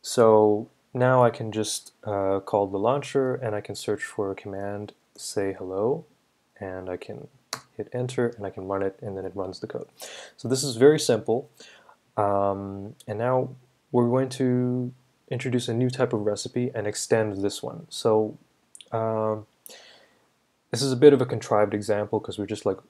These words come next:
window alerting something, but let's say that is co-, something that's useful, right? This idea to, like, alert, and we don't wanna have to, like, type in window alert all the time. Maybe we do something more complex.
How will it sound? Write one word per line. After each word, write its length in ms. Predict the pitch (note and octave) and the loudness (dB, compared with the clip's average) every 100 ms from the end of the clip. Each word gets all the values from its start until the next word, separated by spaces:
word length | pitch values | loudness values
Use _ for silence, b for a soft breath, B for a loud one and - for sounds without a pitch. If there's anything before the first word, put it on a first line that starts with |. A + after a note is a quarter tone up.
| _ - | _ -10
window 320 | G#2 G#2 G2 | -6 -2 0
alerting 380 | F#2+ G2 G2+ G#2 | 0 0 -2 -4
something, 400 | - F#2+ G#2+ G#2 | -6 -6 -4 0
but 160 | B2+ C3+ | 2 4
let's 200 | D#3+ - | 2 8
say 200 | D3+ A#2+ | 8 10
that 200 | A#2 B2 | 6 6
is 200 | A#2+ - | 2 0
co-, 180 | A#2 - | -8 -8
something 320 | - A#2 A2+ | -8 -4 -2
that's 160 | G#2 G#2+ | -2 0
useful, 420 | A2 G#2+ - B2+ | -2 -2 -4 -2
right? 140 | A#2+ | 0
This 160 | A2+ - | -2 0
idea 260 | G2+ G2 G2 | -2 -2 -4
to, 140 | G#2 | -4
like, 200 | F#2+ - | -6 -4
alert, 500 | G#2+ G2 G2+ A2+ - | -2 0 2 2 -2
and 120 | G#2+ | -4
we 80 | A2 | 0
don't 140 | A#2 | 2
wanna 180 | A#2 G#2+ | 2 0
have 160 | G#2+ - | -4 -2
to, 80 | G#2+ | 0
like, 220 | G2+ - | 0 -2
type 320 | - G#2+ A2+ | -2 -2 0
in 200 | A2 G2+ | -2 0
window 320 | G2+ G#2 G2 | -4 -4 -4
alert 300 | F2+ F#2+ G2 | -4 -6 -6
all 80 | G2 | -6
the 80 | G#2+ | -8
time. 240 | - G2 | -10 -8
Maybe 220 | G2+ G2+ | -6 -4
we 80 | G2 | -6
do 100 | G2 | -6
something 320 | F#2+ - G2+ | -10 -12 -12
more 180 | F#2+ - _ B B B B | -16 -20 _ B B B B
complex. 580 | - G2+ - A2 G#2+ - | -6 -4 4 4 4 -2